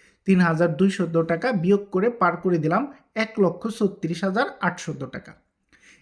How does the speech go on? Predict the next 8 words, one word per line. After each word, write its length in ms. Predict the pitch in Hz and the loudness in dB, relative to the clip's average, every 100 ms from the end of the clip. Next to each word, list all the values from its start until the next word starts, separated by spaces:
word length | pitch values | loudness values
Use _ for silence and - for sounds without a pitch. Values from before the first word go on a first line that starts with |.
| _ | _
এটাই 260 | 220 220 262 | -2 0 0
হচ্ছে 240 | 262 254 | 0 0
আমাদের 320 | 240 190 196 208 | 4 4 2 2
নেট 200 | 156 139 | 0 -2
বিক্রয়। 380 | 131 127 - - | -6 -10 -12 -10
এখন 220 | 165 240 | -4 -2
ফর্মুলা 520 | 208 214 233 240 262 | 0 2 2 2 0
অনুযায়ী, 480 | 254 208 151 151 220 | 2 2 2 0 -4